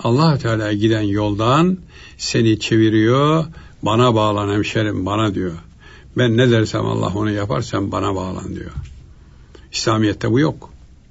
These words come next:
Bunu papazlar yapıyorlar yeteri kadar. Papazlar, efendim, ellerinde tütsülerle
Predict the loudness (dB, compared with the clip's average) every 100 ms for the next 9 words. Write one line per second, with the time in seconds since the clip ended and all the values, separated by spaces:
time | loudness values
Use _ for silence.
0 | -20 -20 -20 -20 -20 -6 2 2 4 2
1 | 4 4 4 4 4 4 4 2 0 -4
2 | -4 -8 -10 -12 -20 -20 -20 -20 -20 -20
3 | -20 -20 -20 -20 -20 -18 -2 0 2 2
4 | 0 -2 -6 -20 -20 -20 -20 -12 -2 0
5 | 2 0 -2 -4 4 6 6 4 2 0
6 | -2 -2 2 2 2 -2 -4